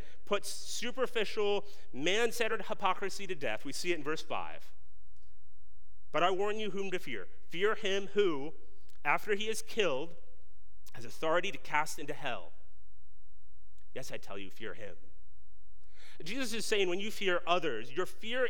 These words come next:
isn't too great. It's too small.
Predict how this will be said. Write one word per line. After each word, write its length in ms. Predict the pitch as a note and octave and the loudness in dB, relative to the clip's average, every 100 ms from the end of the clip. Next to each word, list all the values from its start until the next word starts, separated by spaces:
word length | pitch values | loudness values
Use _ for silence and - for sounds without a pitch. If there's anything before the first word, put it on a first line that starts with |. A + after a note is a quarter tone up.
| - | 2
isn't 460 | F#3 F3+ F#3+ - - | 2 2 2 0 0
too 300 | F3 D#3+ E3 | 0 0 0
great. 540 | D#3+ G3+ A3 - - - - - - - - - | 0 2 2 0 0 0 0 0 0 0 0 0
It's 280 | A3+ - - | 2 0 0
too 300 | - G#3+ F3 | 0 0 0
small. 880 | F#3+ - A#3 A#3+ B3+ A3 - - - | 0 0 2 4 4 2 0 -2 -2